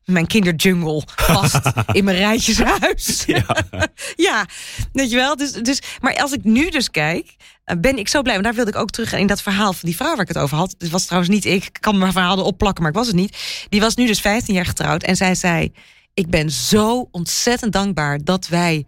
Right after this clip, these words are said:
Speaker 1: hebben doorgezet. En dat het echt niet altijd leuk was. Dat we er elkaar zelfs kwijt zijn geweest.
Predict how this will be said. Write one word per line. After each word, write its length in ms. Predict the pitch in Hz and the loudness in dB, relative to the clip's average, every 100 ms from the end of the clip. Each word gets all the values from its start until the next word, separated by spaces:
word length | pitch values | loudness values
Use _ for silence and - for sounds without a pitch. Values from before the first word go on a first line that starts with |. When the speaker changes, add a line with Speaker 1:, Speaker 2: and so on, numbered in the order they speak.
| _ | _
Speaker 1:
hebben 220 | - 165 151 | -8 -4 0
doorgezet. 640 | 202 269 - - - - - - - | 0 0 -2 -4 -6 -8 -18 -14 0
En 120 | 202 | 2
dat 160 | 208 202 | 4 0
het 160 | 180 - | -4 -2
echt 260 | 247 302 - | -2 -2 -4
niet 140 | 254 | -4
altijd 220 | 208 185 | -4 -4
leuk 240 | 160 151 143 | 0 0 -2
was. 100 | 143 | -4
Dat 160 | 202 | -2
we 80 | - | -2
er 220 | 190 190 - | 0 -2 -2
elkaar 300 | 196 226 220 | -2 0 -2
zelfs 240 | 196 185 | -2 -6
kwijt 300 | - 247 269 | 0 0 0
zijn 180 | 240 208 | -2 -2
geweest. 460 | 180 147 160 226 | -2 -2 -2 -6